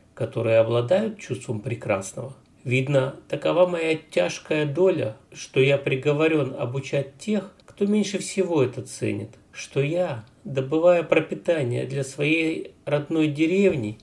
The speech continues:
как и многие предки до меня, вынужден расточать мудрость Синанджу перед этим неблагодарным, который только что сюда явился, бросать бриллианты в грязь ради этого бледного куска свиного уха,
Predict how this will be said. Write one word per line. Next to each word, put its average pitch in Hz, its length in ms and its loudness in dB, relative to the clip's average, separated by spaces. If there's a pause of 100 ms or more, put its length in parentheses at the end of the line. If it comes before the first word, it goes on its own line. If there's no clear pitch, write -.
(120)
как - 260 -6
и 151 40 -2
многие 156 460 0
предки 160 480 -2
до 143 160 -4
меня, 175 500 -2 (360)
вынужден 151 880 0 (160)
расточать 151 800 -4
мудрость 143 500 -2
Синанджу 135 760 -2 (220)
перед 120 200 -4
этим 123 340 0
неблагодарным, 117 1000 0 (340)
который 117 360 -2
только 113 320 -4
что - 240 -4
сюда 127 300 -6
явился, 107 600 -2 (140)
бросать 135 460 -4
бриллианты 139 680 2
в 98 80 -8
грязь 98 420 -8 (320)
ради 113 300 -2
этого 123 480 -4
бледного 120 600 -2
куска - 520 -6
свиного 120 600 -2
уха, 135 560 -4